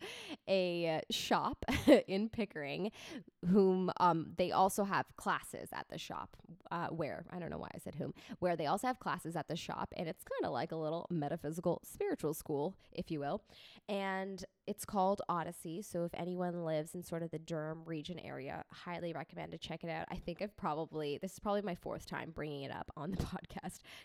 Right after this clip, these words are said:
'cause that's how obsessed I am with this, um, school, jokes, with this shop. <laughs> But anyways, so I've been taking these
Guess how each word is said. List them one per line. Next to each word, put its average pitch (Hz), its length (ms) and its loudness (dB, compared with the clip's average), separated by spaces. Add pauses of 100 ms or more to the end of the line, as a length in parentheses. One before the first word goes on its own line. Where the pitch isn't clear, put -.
'cause 170 200 -4
that's 165 300 -4
how 175 200 -2
obsessed - 380 -8
I 147 60 -6
am - 200 -10
with - 180 -10
this, - 200 -12 (220)
um, - 240 -12 (200)
school, 190 480 -2
jokes, - 340 -2
with 185 180 -4
this 190 180 0
shop. 139 400 0
<laughs> - 40 -2 (1080)
But 269 100 2
anyways, 202 500 0 (200)
so 190 320 -2 (320)
I've 226 220 -2
been 233 100 -6
taking 269 500 -6
these 208 340 -8